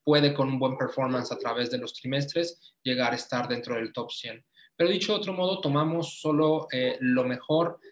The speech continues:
de los mejores analistas y tomamos en cuenta tanto el upside como, eh, el hit ratio promediado. Dicho de otro modo, no solo tomamos en cuenta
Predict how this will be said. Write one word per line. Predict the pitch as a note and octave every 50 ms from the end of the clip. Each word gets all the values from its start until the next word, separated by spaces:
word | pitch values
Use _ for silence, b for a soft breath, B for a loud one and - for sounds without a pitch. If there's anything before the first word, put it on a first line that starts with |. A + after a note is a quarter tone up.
| B _
de | - C#3 D3 C#3
los | C3 C3 B2 B2 -
mejores | C3 B2 A#2+ - D#3 D#3 D#3 - -
analistas | B2+ B2 B2 C#3 D#3+ D3+ - - F#3+ A#3 B3 - - b b b b b b
y | _ F3+ F3
tomamos | - F3+ E3+ E3+ E3 E3 C#3+ D#3+
en | D3 C#3+
cuenta | D3 D3+ D3 D3+ D3+ D3 - E3 - - B B B B B _ _
tanto | - C#3+ C3+ C3+ C3+ - C3+ B2+ -
el | C#3 C3 C3+ C#3+
upside | D#3 - - - - F3 G3 A#3+ B3 - - b b b b _
como, | _ - D3 D#3 D#3+ D#3+ F3 F#3+ G#3 G3 - - _ -
eh, | C3+ C3+ C3+ C3+ C3+ C#3 C3+ - - -
el | C#3 C#3 C#3+ D3 D3+ D#3 D3
hit | - - - D#3+ D#3 D#3 - -
ratio | D3+ C#3+ C#3 C#3 - - D3+ -
promediado. | - C3+ A#2+ A#2+ A#2 A#2+ A#2+ A#2 A2+ A#2+
Dicho | C3 C3+ C3+ D#3
de | C#3+
otro | C#3+ C#3 C#3
modo, | C3 C3+ C3 B2 B2+
no | B2+ C#3+ D3
solo | D3 - D#3 C#3+
tomamos | - C#3 C3+ C#3 C#3+ C3+ -
en | C3 B2
cuenta | - C#3 C3+ C#3 C#3 - C3+ A#2+ A#2